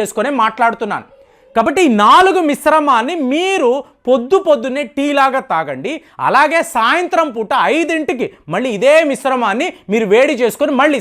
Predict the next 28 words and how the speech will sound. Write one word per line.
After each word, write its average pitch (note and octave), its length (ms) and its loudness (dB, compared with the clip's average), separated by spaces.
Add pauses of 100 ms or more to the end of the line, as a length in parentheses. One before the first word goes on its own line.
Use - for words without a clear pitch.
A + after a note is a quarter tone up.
సాయంత్రం C#4+ 400 0
కూడా D4+ 120 2 (260)
టీ C#4+ 80 -2 (120)
తాగే C#4 300 2
అలవాటు C4+ 340 0
ఉంటుంది C#4+ 320 -6
కదా, G#3+ 180 0 (380)
అదే A#3 180 4 (160)
పద్ధతిలో G#3+ 520 0 (300)
దీన్ని C4+ 280 -2
రెండు E4+ 260 2 (140)
పూట్లా D4 320 0 (100)
కూడా A3 240 0
మీరు G3 220 -10
తాగుతూ A3 420 -2
ఉన్నారనుకోండి, E3+ 720 -6 (420)
మీకు E4+ 300 0
ఇక్కడ A3+ 200 0 (160)
పేరుకున్న D#4+ 520 2 (140)
కొవ్వు A#3 300 -2
అనేది F#3 280 -6 (320)
మెల్లమెల్లగా B3+ 760 -2 (120)
కరిగిపోతూ A3+ 640 -2
ఉంటుంది. F#3 360 -8 (360)
ఒక G#3+ 80 -2 (160)
రెండు D#4 280 0 (100)
నెలల D4 300 2
నుంచి C#4+ 200 -4